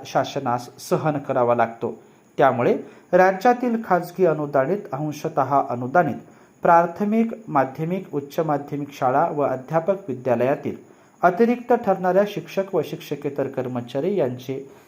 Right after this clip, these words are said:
समायोजन प्रक्रियेतील अडथळे दूर करून त्यामध्ये सुसूत्रता आणण्याच्या दृष्टीने अस्तित्वात असलेले सर्व शासन निर्णयाचे एकत्रीकरण करून समायोजनाच्या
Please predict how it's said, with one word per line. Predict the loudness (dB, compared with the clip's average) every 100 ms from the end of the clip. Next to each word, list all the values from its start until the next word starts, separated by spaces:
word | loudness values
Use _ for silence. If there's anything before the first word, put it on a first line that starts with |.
| -10
समायोजन | -4 2 2 2 0 -2
प्रक्रियेतील | -2 -4 -2 -4 -4 -4
अडथळे | -6 -6 -2 -2
दूर | -2 -4 -6 -2
करून | -2 -2 -6 -18 -20 _
त्यामध्ये | 4 4 4 2 2
सुसूत्रता | -2 -4 -4 -6 -4 -2 4
आणण्याच्या | 4 2 -4 -6 -6
दृष्टीने | -6 -6 -6 -4 -4 -4 -10 -20 -10 -6 0
अस्तित्वात | 0 0 -4 4 4 4
असलेले | 0 2 2 2
सर्व | 2 0 0
शासन | -2 -4 -4 -6
निर्णयाचे | -2 0 0 -4 -10 -6 -6 -4
एकत्रीकरण | -4 -4 -6 -6 -2 -2
करून | 0 -2 -2 -8 -20 _ -16 -2
समायोजनाच्या | 4 6 8 8 4 2 0 2 4